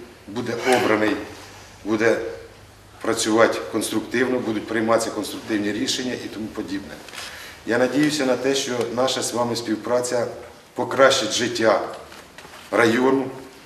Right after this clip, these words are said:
і, скажімо так, ну, я не можу сказати, що це буде стовідсотково,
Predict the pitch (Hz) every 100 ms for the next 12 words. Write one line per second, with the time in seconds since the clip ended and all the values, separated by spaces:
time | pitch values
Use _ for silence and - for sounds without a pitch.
0 | - 113 117 113 117 - - - - -
1 | - 107 113 110 113 110 - - - -
2 | - - 110 117 - - - - - 104
3 | 107 135 110 - 101 104 101 - 101 101
4 | 95 - 104 101 101 - 107 101